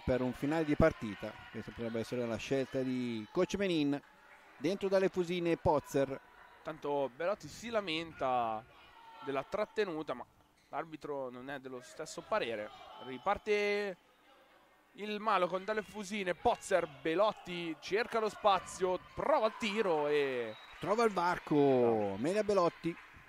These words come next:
Speaker 2: realizza.
Speaker 1: Poi ricordiamo invece la centrale Anna Pozzer, giovanissima, classe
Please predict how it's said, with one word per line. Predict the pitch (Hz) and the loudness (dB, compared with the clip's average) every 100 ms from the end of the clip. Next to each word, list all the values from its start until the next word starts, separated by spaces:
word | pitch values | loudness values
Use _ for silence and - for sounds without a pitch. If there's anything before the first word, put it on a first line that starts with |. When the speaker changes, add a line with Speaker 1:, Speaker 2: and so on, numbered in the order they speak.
| - - - - - | -20 -20 -20 -20 -14
Speaker 2:
realizza. | 151 208 208 208 - | -4 0 0 -2 -6
Speaker 1:
Poi | 185 - - | -6 -8 -4
ricordiamo | 165 214 165 135 135 127 117 110 | 0 2 4 2 2 0 0 -2
invece | 110 123 131 | -2 -2 0
la | 120 | 0
centrale | - 147 - 135 123 | 0 -2 -2 -4 -2
Anna | 123 143 | -2 -2
Pozzer, | - 110 - 107 | 0 -2 0 -2
giovanissima, | 127 175 135 - 127 131 | 0 0 0 -2 -6 -6
classe | 147 131 - 139 | -4 -4 0 -2